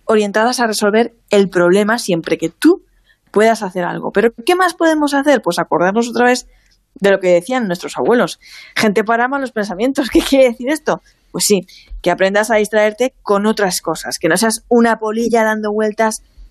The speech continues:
todo el rato alrededor de una farola porque, porque por ahí, por ahí no se va la luna, o sea, ¿no? Es una bombilla y al final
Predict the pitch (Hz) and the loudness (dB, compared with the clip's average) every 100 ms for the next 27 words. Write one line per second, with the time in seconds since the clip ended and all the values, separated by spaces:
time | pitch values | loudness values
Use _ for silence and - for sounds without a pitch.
0 | _ - 214 202 226 226 240 240 226 226 | _ -2 0 2 2 0 0 0 0 -2
1 | 214 208 190 196 196 196 226 208 220 214 | -2 -4 -4 -2 0 2 0 0 -4 -2
2 | 226 220 220 220 214 196 202 190 _ - | -2 0 0 0 -2 -4 -6 -8 _ -4
3 | 190 196 202 185 190 254 269 - - - | -4 -4 -4 0 4 4 2 -4 -20 -10
4 | 190 180 233 262 277 262 226 277 320 185 | -4 0 2 2 0 2 4 4 2 0
5 | 190 - 220 202 247 277 208 240 233 233 | -4 0 0 0 0 0 -2 0 2 2
6 | 240 277 254 247 202 - 208 233 | 2 2 2 2 0 0 0 0